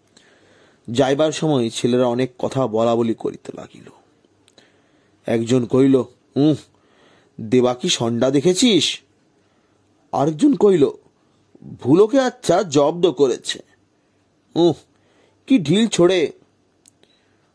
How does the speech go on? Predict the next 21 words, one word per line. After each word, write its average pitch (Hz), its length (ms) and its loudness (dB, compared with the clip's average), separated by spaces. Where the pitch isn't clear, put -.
আরেকজন 165 540 -2
ভুলোর 151 400 0
তরফ 151 300 0
হইতে 165 260 0
ক-, - 240 -10
কহিল, 143 420 2
"ভুলো 151 640 2
শোধ 160 360 0
নেবে 165 280 2
দেখিস।" 196 600 -2
ইস, 139 320 -2
সে 139 300 -2
তো 190 140 2
আর 214 100 0
পাঠশালায় 196 520 -2
আসবে 180 300 -2
না 165 240 -2
যে 151 200 2
শোধ 180 300 2
নেবে। 147 300 -2
এই 127 80 -4